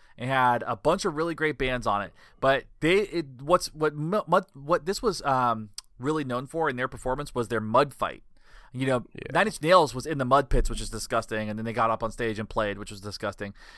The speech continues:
Speaker 1: But Green Day specifically got into a fight with the crowd. They stopped playing what they were, they stopped playing their set and were throwing mud back and forth with the crowd when kind of the mud pits started. Um, and I remember watching that and being like,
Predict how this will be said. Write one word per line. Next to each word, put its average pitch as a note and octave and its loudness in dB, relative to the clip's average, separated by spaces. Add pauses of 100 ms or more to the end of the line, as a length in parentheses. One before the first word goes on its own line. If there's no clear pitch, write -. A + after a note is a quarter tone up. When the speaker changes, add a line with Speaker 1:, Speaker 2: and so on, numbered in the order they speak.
(120)
Speaker 1:
But B2+ 2 (280)
Green F3 0
Day A#3+ -2
specifically A2 -6
got D3 4
into D3 -4
a B2 0
fight C#3+ 4
with C3+ -6
the B2 -4
crowd. B2+ 8
They A#2+ -2
stopped D3 2
playing D3+ -2
what C3 -2
they C3 0
were, A2+ 0 (260)
they B2+ -2
stopped D3 -2
playing D3+ -4
their A#2 -6
set - 0
and B2+ -6
were A#2 -4
throwing C#3+ 4
mud B2+ 0
back A#2+ 2
and A#2+ -6
forth B2+ -2
with A2 -8
the A2+ -8
crowd A2+ 4
when G#2+ -4
kind B2 0
of A2 -2
the G#2+ -4
mud A2+ 0
pits A2+ -4
started. G#2 0 (400)
Um, A#2 0
and C3 0
I - 6
remember G3+ 2
watching C#3+ 2
that E3 -6
and D3 -12
being C3 -6
like, G#2+ -4